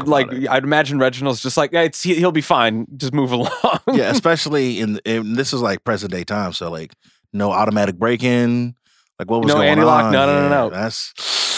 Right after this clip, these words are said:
Speaker 2: The
Speaker 1: it's
Speaker 2: Teslas don't,
Speaker 1: tough.
Speaker 2: th-, those, those Teslas are gonna be just plowing right through 'em.
Speaker 1: <laughs>
Speaker 2: Do you think it's, do you think he comes up on those te-,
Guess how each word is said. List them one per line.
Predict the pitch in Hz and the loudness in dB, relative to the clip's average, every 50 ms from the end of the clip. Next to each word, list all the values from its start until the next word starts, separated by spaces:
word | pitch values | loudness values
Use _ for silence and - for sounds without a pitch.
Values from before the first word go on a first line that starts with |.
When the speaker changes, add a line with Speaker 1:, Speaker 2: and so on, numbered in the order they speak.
| - - - | -4 -4 -4
Speaker 2:
The | 139 | -2
Speaker 1:
it's | - - | 0 2
Speaker 2:
Teslas | 170 160 - 180 170 427 - | 2 2 4 4 6 6 8
don't, | 466 160 165 - | 6 6 6 4
Speaker 1:
tough. | 139 | 2
Speaker 2:
th-, | 135 143 - 147 | -2 -2 0 0
those, | 143 151 139 120 - - - | 0 0 0 -2 -4 -4 -2
those | 185 170 139 - | 0 0 0 0
Teslas | - 160 156 143 - 175 170 160 147 | 0 0 0 0 2 2 2 2 2
are | 160 143 | 0 0
gonna | 139 147 139 | 0 0 0
be | 131 139 139 | 0 -2 -2
just | 127 135 120 - | -2 -4 -6 -6
plowing | - 135 135 139 147 147 | -2 0 0 2 2 2
right | 151 160 151 | 2 0 0
through | - 160 160 139 120 | 0 -2 -2 -2 -2
'em. | 101 - | -2 -4
Speaker 1:
<laughs> | - - - - - - - - - - - 196 - - - 175 - - - 170 - - - 160 - - - | -6 -6 -6 -8 -10 -12 -14 -16 -10 -4 -4 -4 -2 0 0 -2 0 0 -2 -2 -2 0 -2 -2 -2 -2 0
Speaker 2:
Do | - 190 | 0 2
you | 214 | 2
think | 240 311 311 | 2 2 2
it's, | 311 214 - 180 175 | 0 0 -2 -2 -4
do | 156 143 175 | -4 -4 -4
you | 185 | -2
think | 175 226 208 | -2 -2 -4
he | 196 196 | -4 -4
comes | 147 - 185 170 156 | -2 -2 -2 0 2
up | 160 160 - 170 | 2 2 2 2
on | 156 147 | 2 2
those | 143 139 120 | 2 0 0
te-, | - - | 0 -2